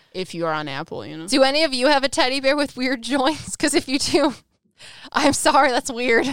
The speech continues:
Speaker 2: Freaks me
Speaker 1: It's
Speaker 2: out.
Speaker 1: not that weird.
Speaker 2: Well, now that I talked to this, I will never, ever look at teddy bears with, uh, movable
Speaker 1: You
Speaker 2: appendages
Speaker 1: didn't even
Speaker 2: again.
Speaker 1: have a dark thing telling you they were a teddy bear with
Speaker 2: I had a
Speaker 1: joints.
Speaker 2: two-foot-tall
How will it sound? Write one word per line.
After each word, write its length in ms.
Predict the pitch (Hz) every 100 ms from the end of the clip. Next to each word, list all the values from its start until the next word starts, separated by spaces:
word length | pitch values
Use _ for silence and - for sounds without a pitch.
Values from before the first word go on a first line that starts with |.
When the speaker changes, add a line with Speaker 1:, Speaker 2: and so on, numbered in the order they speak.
| 233 _ _ _ _ _
Speaker 2:
Freaks 360 | - 247 - -
me 100 | 240
Speaker 1:
It's 60 | 214
Speaker 2:
out. 60 | 214
Speaker 1:
not 180 | - -
that 280 | 220 262 208
weird. 800 | 202 240 240 190 180 190 220 -
Speaker 2:
Well, 240 | 208 233 -
now 280 | 196 214 285
that 100 | 302
I 80 | 294
talked 300 | 311 285 -
to 60 |
this, 140 | 226 208
I 80 |
will 120 | 185 185
never, 420 | 196 208 220 233
ever 320 | 208 208 214
look 180 | 202 208
at 120 | 190
teddy 240 | 214 196
bears 240 | 208 208 208
with, 200 | 190 - _
uh, 100 | - - 190 180
movable 540 | 214 208 220 208 196 208
Speaker 1:
You 40 |
Speaker 2:
appendages 420 | 208 185 359 453
Speaker 1:
didn't 140 | 494 480
even 20 |
Speaker 2:
again. 340 | 196 175 175 196
Speaker 1:
have 220 | 247 254
a 60 | 240
dark 460 | 160 196 208 208
thing 380 | - - 220 196
telling 320 | 240 202 208 196
you 100 | 190
they 200 | 180 170
were 400 | 170 170 156 - _ _ _ -
a 140 | 196
teddy 360 | 175 - 175 175
bear 240 | 170 165
with 140 | 156 277
Speaker 2:
I 120 | 320
had 380 | 330 330 320 311
a 140 | 269
Speaker 1:
joints. 140 | -
Speaker 2:
two-foot-tall 1120 | - 339 381 - 359 302 - - 277 254 226